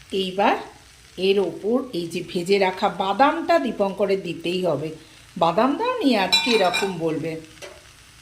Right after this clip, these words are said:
আমরা একটু চাউমিনে বাদাম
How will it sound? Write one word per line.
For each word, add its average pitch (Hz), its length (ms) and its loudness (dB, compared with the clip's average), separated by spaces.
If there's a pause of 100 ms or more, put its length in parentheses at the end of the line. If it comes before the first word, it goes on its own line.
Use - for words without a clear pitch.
(640)
আমরা 208 280 2
একটু 226 500 -2 (540)
চাউমিনে 202 640 0
বাদাম 160 460 -4